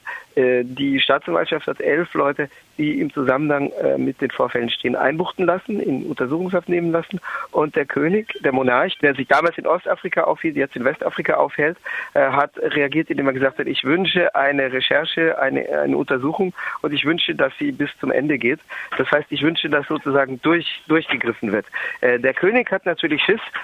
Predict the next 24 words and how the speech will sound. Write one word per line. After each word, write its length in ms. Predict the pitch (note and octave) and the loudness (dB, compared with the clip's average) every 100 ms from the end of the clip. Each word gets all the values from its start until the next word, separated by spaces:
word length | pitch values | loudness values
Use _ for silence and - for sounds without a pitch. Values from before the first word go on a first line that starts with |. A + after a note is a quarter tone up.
| - | -2
dass 140 | D#3+ D#3 - | 0 0 0
gerade 300 | D3 D3 C#3 | 2 2 2
jetzt 240 | G3 - - | 0 -2 -4
diese 220 | F3+ E3+ | 0 2
Revolte 360 | D#3 D#3+ E3+ - | 2 0 0 -2
um 140 | D#3 | -2
sich 160 | D3 - | -2 0
greift, 340 | B2 E3 - - - - | 0 0 -2 -14 -10 -2
weil 120 | D3+ | 0
in 160 | D#3 D3+ | 0 -2
diesen 280 | E3+ E3 D3+ | 0 -2 2
Tagen 400 | C#3+ E3 F3+ E3 | 2 2 0 -2
wird 160 | D#3+ | -2
ja 120 | D#3+ | 0
auch 160 | D3+ - | 0 -2
in 360 | - D3+ D3 C3 | -2 0 2 2
Marrakesch 600 | B2+ F3 F3 F#3 - - - - - C3+ | 2 0 0 -2 -4 -6 -12 -16 -20 -10
die, 340 | C#3+ D3 C#3+ - | -6 -2 0 0
äh, 140 | C3 | 0
cop 240 | - F3+ - C#3+ - - | 0 -2 0 -4 -2 0
zweiundzwanzig, 800 | D3+ D#3 - C#3+ F#3 G#3 - | 2 0 0 0 0 -6 -4
also 180 | D#3 C#3+ | -4 -2
die 100 | C3+ | -6
Klimakonferenz, 1080 | - F3+ G#3 G#2 - - B2 - A2 C3 | -2 2 4 2 -2 -4 -4 -2 0 0